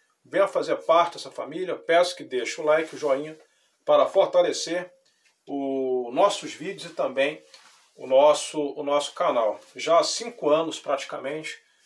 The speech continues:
eu venho denunciando, alertando para que a causa raiz de todos os problemas que estão acontecendo aqui na Terra,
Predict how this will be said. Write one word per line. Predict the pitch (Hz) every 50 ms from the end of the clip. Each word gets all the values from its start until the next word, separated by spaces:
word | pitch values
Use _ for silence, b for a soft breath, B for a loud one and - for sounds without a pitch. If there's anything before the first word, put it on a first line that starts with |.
| b b b b _
eu | - 151 156 135
venho | 117 - 143 165 180 175 170 156 131 113 107 - _
denunciando, | 127 123 175 185 175 175 170 - - - 151 131 139 156 165 170 160 160 156 151 - _ -
alertando | - - - - - - - - _ - 165 160 165 165 160 135 123 107 - _
para | - 143 143 143 151 151
que | - 160 151 147 B B B B B B B B - _ _ _ _ _ _ _ _ _ _ _ _
a | - 160 151
causa | - _ - 202 214 233 220 202 196
raiz | - 202 185 170 170 175 -
de | 170 165 160
todos | - - 220 233 226 - -
os | -
problemas | - 220 202 - - 139 147 143 131 123 -
que | - -
estão | 143 - - 175 180
acontecendo | 180 - 170 - - 147 147 - - - 147 143 123
aqui | - -
na | 120 117 101
Terra, | - - - 143 151 131 - 98 -